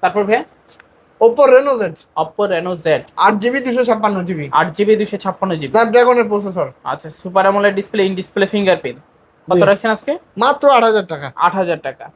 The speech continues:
Speaker 2: জি।
Speaker 1: আট হাজার টাকায় Oppo Reno Z, আট জিবি, দুইশো ছাপ্পান্ন জিবি পাচ্ছেন, in display ফিঙ্গারপ্রিন্ট, সুপার আমোলেড ডিসপ্লে।
Speaker 2: জি।
Speaker 1: তারপর ভাইয়া?
Speaker 2: Redmi twelve।
Speaker 1: Redmi twelve।
Speaker 2: আট জিবি,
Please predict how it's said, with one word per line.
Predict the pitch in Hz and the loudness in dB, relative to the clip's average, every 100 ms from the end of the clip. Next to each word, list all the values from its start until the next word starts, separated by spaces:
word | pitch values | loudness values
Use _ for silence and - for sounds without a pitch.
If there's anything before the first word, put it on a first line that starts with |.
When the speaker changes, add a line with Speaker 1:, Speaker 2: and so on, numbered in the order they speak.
| - | -12
Speaker 2:
জি। | 175 180 | 0 0
Speaker 1:
আট | 196 | 2
হাজার | 190 196 | 0 0
টাকায় | 214 196 208 214 170 | 0 2 4 4 2
Oppo | 175 196 190 | 0 2 2
Reno | 175 190 190 | 2 0 2
Z, | 233 247 - | 2 0 -2
আট | 165 185 | 0 0
জিবি, | 196 190 | -2 -4
দুইশো | 185 190 | -6 -8
ছাপ্পান্ন | 190 185 202 190 | -6 -6 -4 -4
জিবি | 190 185 | -4 0
পাচ্ছেন, | 185 185 208 202 185 | 0 0 -4 -4 -6
in | 180 | -8
display | - 196 196 | -4 -4 -4
ফিঙ্গারপ্রিন্ট, | 196 196 196 220 - | -2 -2 0 -4 -4
সুপার | 240 226 | -2 2
আমোলেড | 220 190 170 | 2 2 -2
ডিসপ্লে। | 156 - 127 - _ 165 | -4 -12 -14 -16 _ -8
Speaker 2:
জি। | 160 - _ _ | -6 -8 _ _
Speaker 1:
তারপর | 185 185 196 | -2 0 0
ভাইয়া? | 214 311 - _ _ _ _ - - - - _ _ _ _ _ _ _ _ _ _ _ _ _ _ _ _ _ _ _ _ - | -2 -4 -12 _ _ _ _ -20 -20 -20 -20 _ _ _ _ _ _ _ _ _ _ _ _ _ _ _ _ _ _ _ _ 2
Speaker 2:
Redmi | 214 240 269 240 | 4 4 2 0
twelve। | 208 160 - _ _ 175 | 0 0 -8 _ _ -6
Speaker 1:
Redmi | 170 175 202 - | -6 -6 -8 -2
twelve। | 151 123 - _ _ _ _ | -2 -2 -12 _ _ _ _
Speaker 2:
আট | 185 214 196 | 2 2 0
জিবি, | 226 | -6